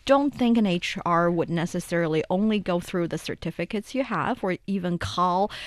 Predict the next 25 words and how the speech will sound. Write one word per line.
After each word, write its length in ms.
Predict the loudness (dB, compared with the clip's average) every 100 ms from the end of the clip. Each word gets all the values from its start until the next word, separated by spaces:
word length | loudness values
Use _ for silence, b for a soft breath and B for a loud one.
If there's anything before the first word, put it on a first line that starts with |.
| B B 2
the 160 | 2
fake 460 | 2 4 6 6 2
number 400 | 2 2 4 4
you 180 | 2 -2
provided 540 | -2 -2 -2 0 -2 -2
on 180 | 2
your 140 | 2 2
certificates. 680 | -2 -8 -8 -8 -8 -8
They 180 | 0 4
would 160 | 4 2
ask 400 | 0 0 -2 -2
you, 220 | 0 0 0
"What 200 | -2 -2
did 160 | -2
you 140 | -2 0
learn 400 | 2 4 4 2
from 200 | 0 -2
your 80 | 0
internship? 540 | -2 -2 -4 -4 -4
What 180 | -4 -4
did 140 | -4 -4
you 80 |
do? 380 | -4 2 4 4
What 240 | 2 0 2
are 240 | 4